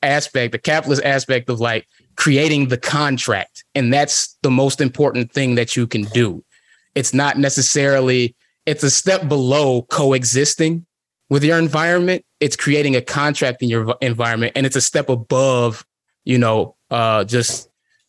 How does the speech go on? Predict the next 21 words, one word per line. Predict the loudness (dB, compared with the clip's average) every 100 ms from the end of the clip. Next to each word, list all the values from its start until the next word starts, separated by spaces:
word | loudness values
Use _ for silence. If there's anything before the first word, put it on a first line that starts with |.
| -8
dominating | -4 -2 0 -2 -2 -6 -4
your | -2 0
environment. | 0 -2 -2 -4 -8 -4
So | 0 0
it's | -2
kind | -4 -2 -2
of | -2
like | 0 -2 -4 -10 -18 _ -20 -20 -6
the, | -2 -2 -2
the, | 0 0
the | 2 -2
third | 0 0 2 2
way | 2 2 2 2 0 -8 _ -2
neoliberal | 2 2 2 0 2 0 0
path | -2 -2 -2 -2 -2
of, | 0 0 0 -4 -14 _ _ _ _
you | -2 0
know, | 2
interacting | 0 0 0 2 0 -2 -2 -2
with | 0
nature | 0 0 -2 -4